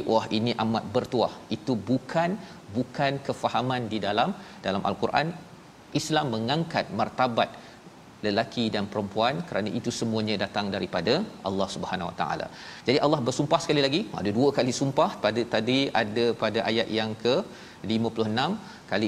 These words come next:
ini Allah bersumpah pada ayat enam puluh tiga, ya. Sebabnya bercakap tentang, uh, perkara, uh, kehidupan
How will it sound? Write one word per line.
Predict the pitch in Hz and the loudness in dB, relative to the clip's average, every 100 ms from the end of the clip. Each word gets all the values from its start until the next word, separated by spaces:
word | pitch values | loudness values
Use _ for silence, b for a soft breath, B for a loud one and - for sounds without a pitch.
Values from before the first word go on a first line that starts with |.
| 113 | 2
ini | 127 147 156 - | 2 0 -2 -2
Allah | 110 117 104 | 0 2 0
bersumpah | - 123 117 127 - - | -2 -2 2 0 0 -2
pada | 107 107 | 0 2
ayat | 113 107 107 | 2 0 -2
enam | 113 117 | -4 -4
puluh | 113 113 123 | -4 -4 0
tiga, | 127 120 - - 82 110 | 0 0 -2 -14 -6 -4
ya. | 156 B B B - - | -4 B B B -12 -2
Sebabnya | 117 120 113 - B - | 0 2 -2 -4 B -6
bercakap | 101 135 143 120 | -4 0 0 0
tentang, | 113 120 113 110 - - 107 | 0 0 0 -4 -10 -2 0
uh, | 104 101 101 | 2 0 -2
perkara, | 113 117 120 113 98 - B B B - - - - - - 107 | -2 2 2 2 0 -6 B B B -20 -20 -20 -20 -14 -2 2
uh, | 101 98 101 98 95 | 4 2 2 0 0
kehidupan | 120 123 127 131 | 0 2 2 2